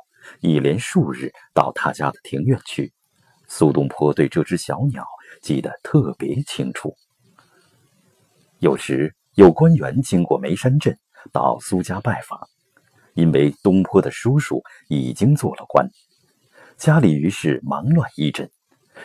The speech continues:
使女就光着脚各处跑，到菜园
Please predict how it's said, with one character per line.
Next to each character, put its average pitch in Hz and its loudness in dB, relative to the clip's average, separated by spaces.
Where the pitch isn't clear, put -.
使 - 2
女 71 2
就 64 2
光 101 -4
着 160 -8
脚 - -8
各 165 2
处 - -4
跑， - -6
到 73 6
菜 - 0
园 64 2